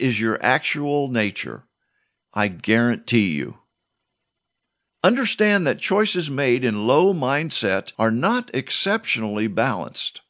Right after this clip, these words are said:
So hold up until you continue your typical state of mind before you settle on a genuine choice. When you are in a low state of mind, we don't have access to our insight.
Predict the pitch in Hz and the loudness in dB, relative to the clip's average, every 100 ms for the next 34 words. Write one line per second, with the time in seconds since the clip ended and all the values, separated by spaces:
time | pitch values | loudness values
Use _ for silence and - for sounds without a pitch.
0 | _ _ - - 151 147 240 233 240 233 | _ _ -4 2 4 6 4 6 2 2
1 | 135 120 135 131 131 127 120 208 220 202 | -2 0 0 0 0 0 -2 0 0 0
2 | 196 170 139 - 185 190 190 190 180 139 | -2 -2 -2 0 -2 -2 -2 -2 -2 -2
3 | 139 175 170 131 104 101 110 110 110 170 | -2 -2 -2 0 0 0 -2 -2 -2 0
4 | 226 220 185 180 - 180 175 113 104 104 | 0 0 -2 -2 0 0 0 0 -2 -4
5 | 95 101 127 160 160 151 156 - 117 65 | -6 -4 -4 -4 -6 -6 -6 0 0 0
6 | 50 - - - _ _ _ _ _ _ | -4 -10 -12 -14 _ _ _ _ _ _
7 | _ _ _ _ _ 127 170 269 208 147 | _ _ _ _ _ 0 4 4 2 2
8 | 120 220 247 - 98 92 92 - - 101 | 4 4 2 -2 -2 -2 -4 -6 -6 -8
9 | 127 _ _ - 135 214 226 208 185 - | -10 _ _ 0 0 2 -2 -2 -4 -4
10 | 151 240 - 120 117 - 135 147 160 196 | -4 -2 -2 -2 -2 -6 -4 -4 -4 -2
11 | 254 226 - 87 60 - | -2 -2 -2 -4 -6 -12